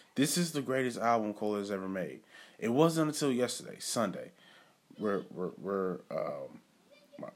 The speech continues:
my, my brother and I were traveling or driving. I can't remember where we were headed. He could have just been showing me around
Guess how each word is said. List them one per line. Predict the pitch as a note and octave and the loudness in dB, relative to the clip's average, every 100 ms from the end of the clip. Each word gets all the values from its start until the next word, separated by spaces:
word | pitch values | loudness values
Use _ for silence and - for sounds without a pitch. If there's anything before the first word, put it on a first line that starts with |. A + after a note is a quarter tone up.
| - - | -16 -10
my, | F2 - | -8 -6
my | E2+ D#2+ | -6 -8
brother | - B2 B2 B2 | 2 4 6 4
and | A#2 A#2 | 4 6
I | A#2 A2+ | 6 6
were | G2 | 2
traveling | F2+ - A#2 A2+ G#2+ G#2+ G#2 - _ _ _ _ _ _ _ _ - | -2 4 6 6 4 0 -2 -6 _ _ _ _ _ _ _ _ -6
or | F#2+ | -4
driving. | F2+ A2 A2 G#2+ G#2+ | 4 8 8 6 4
I | F2+ | 2
can't | - A#2 | 0 0
remember | A2 A2 G#2 G#2 | 2 0 0 0
where | G2 G2+ | 0 -2
we | |
were | F#2 F#2 | -2 0
headed. | G2 F#2+ F#2 - - - - | 0 0 -2 -6 -16 -20 -14
He | - | -10
could | G2+ C#3 | 4 4
have | A#2 | 4
just | A2+ G#2+ | 0 0
been | G2 | -2
showing | - A2 G#2 | 0 0 2
me | G2+ | 0
around | F#2+ F2+ G2 F#2+ | 0 0 2 2